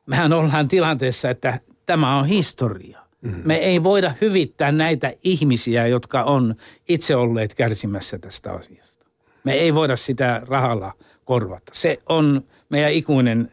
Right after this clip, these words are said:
historian <laughs> synti, joka jää, jää, jää sinne – sillä tavalla sovittamattomaksi osittain. <clears throat> Tietysti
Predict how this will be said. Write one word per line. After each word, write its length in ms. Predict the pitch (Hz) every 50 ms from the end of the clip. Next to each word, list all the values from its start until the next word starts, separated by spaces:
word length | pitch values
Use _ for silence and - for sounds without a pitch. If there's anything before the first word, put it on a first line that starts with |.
| - 113
historian 600 | 127 143 127 - - 123 113 113 107 101 107 107 - - _ _ - -
<laughs> 200 | - - _ -
synti, 520 | - - 202 170 160 156 131 - 123 117
joka 260 | 117 110 - 120 117
jää, 360 | 117 120 123 123 123 117 110 110 -
jää, 140 | - 110 117 117 117 - -
jää 200 | 123 120 113 110
sinne – 440 | 113 - 127 113 113 107 101 87 - _ _ _ _ _ _
sillä 300 | - - 143 135 123 110
tavalla 500 | 110 117 110 110 107 110 113 110 - - - - 98 - _
sovittamattomaksi 1120 | - - 151 139 131 127 113 - - 117 104 104 101 - _ - 110 104 104 98 - - 117
osittain. 840 | 127 120 - 110 92 - _ - - - 311 - - - 127 113 95 - _
<clears throat> 260 | _ _ _ _ _
Tietysti 680 | - 208 226 220 202 160 185 147 - - 180 170 165 -